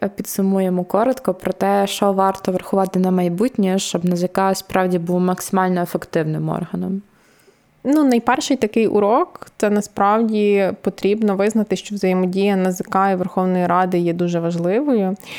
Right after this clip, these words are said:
Speaker 2: Е, і Н З К може і здатно працювати нормально,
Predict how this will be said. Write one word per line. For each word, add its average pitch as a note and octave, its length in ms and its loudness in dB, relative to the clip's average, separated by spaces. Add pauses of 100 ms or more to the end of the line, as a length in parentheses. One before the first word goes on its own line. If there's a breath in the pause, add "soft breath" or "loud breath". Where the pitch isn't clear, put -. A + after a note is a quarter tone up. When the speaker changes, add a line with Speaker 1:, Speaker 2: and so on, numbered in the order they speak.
(200 loud breath)
Speaker 2:
Е, F3 300 2
і A3+ 320 0
Н G3+ 180 2
З F#3 120 -2
К F#3+ 540 2
може F#3+ 600 2
і - 140 -4
здатно F3+ 480 0
працювати F3 680 0
нормально, F#3+ 840 0